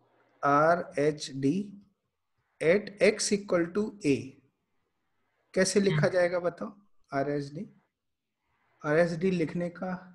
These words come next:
Speaker 1: मतलब है कि f dash a plus, है ना?
Speaker 2: हम्म।
Speaker 1: कितना आ जाएगा बोलो? क्या इसको ऐसे लिख सकते हैं? Limit x tending to a plus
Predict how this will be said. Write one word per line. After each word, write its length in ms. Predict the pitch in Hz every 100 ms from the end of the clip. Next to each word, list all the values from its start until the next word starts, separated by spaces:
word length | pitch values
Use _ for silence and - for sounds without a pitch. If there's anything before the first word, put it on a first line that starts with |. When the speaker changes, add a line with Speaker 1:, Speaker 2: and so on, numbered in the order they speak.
| _ _ -
Speaker 1:
मतलब 500 | 143 139 180 170 151
है 120 | 160 208 - _ _ _ _ _
कि 400 | 196 202 - -
f 280 | 147 185 185 151
dash 300 | 160 196 202 - 156
a 100 | 165 165
plus, 240 | 139 123 - - - 160
है 60 |
ना? 80 | 220
Speaker 2:
हम्म। 1400 | - - - - - _ _ _ _ _ _ _ - 147
Speaker 1:
कितना 300 | 135 127 202
आ 60 |
जाएगा 260 | 180 175 180
बोलो? 240 | 165 190 277 - _ _ _ _ _ _
क्या 120 | - 151
इसको 240 | 151 180
ऐसे 240 | 160 -
लिख 160 | 180 160
सकते 300 | - - -
हैं? 200 | 165 220 - - _ _ _ _ _ _ _ 139
Limit 480 | 131 139 156 240 - - -
x 340 | 185 208 - - -
tending 460 | 156 165 185 185
to 120 | 214 220 - -
a 160 | 165 175 170
plus 320 | 170 254